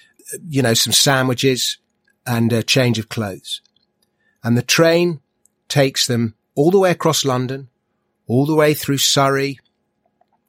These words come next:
Hampshire, Dorset, and it goes on and on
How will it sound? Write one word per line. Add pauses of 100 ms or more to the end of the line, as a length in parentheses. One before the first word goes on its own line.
(140)
Hampshire, (720)
Dorset, (840)
and
it
goes
on
and
on